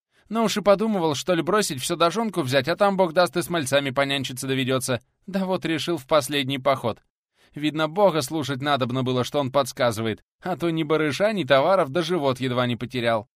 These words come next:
«А каково оно сейчас после похода Тохтамышева торгуется?» Тут же вырос рядом Булыцкий.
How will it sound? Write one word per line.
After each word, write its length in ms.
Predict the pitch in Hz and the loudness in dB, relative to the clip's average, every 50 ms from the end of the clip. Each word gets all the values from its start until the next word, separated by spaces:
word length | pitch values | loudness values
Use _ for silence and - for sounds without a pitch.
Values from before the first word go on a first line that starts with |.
| _ _ _ _ _ _ _ _ _ _ _ _ _ _ _ _ _ _ _ _ _ - | _ _ _ _ _ _ _ _ _ _ _ _ _ _ _ _ _ _ _ _ _ -8
«А 140 | - 160 | -8 -8
каково 480 | 170 - 208 214 190 254 254 269 247 202 | -6 -6 -8 -4 -2 -2 0 0 0 0
оно 140 | 151 139 131 | 0 0 -2
сейчас 340 | 131 143 127 - 151 139 131 | -4 -4 -2 -2 -2 -2 -2
после 300 | - 147 135 131 147 135 | -4 -6 -6 -6 -6 -4
похода 400 | 131 160 151 - 156 127 123 - | -4 -4 -2 -2 -4 -4 -4 -4
Тохтамышева 580 | 127 - - 175 175 180 131 - - 104 98 | -6 -8 -6 -6 -4 -4 -6 -6 -6 -8 -6
торгуется?» 600 | - 113 113 101 101 98 82 76 - - - - _ _ _ _ _ _ _ _ _ _ _ _ _ _ - | -4 -4 -6 -4 -6 -12 -12 -12 -14 -16 -18 -18 _ _ _ _ _ _ _ _ _ _ _ _ _ _ -12
Тут 200 | - 131 160 175 | -10 -8 -8 -8
же 140 | 180 220 196 | -8 -8 -8
вырос 320 | 143 156 165 175 156 - | -6 -4 -4 -4 -4 -4
рядом 320 | 123 110 107 107 117 117 113 | -4 -4 -4 -2 -4 -4 -4
Булыцкий. 580 | 120 117 104 95 87 - - - 67 - _ | -6 -6 -8 -8 -12 -14 -16 -18 -20 -20 _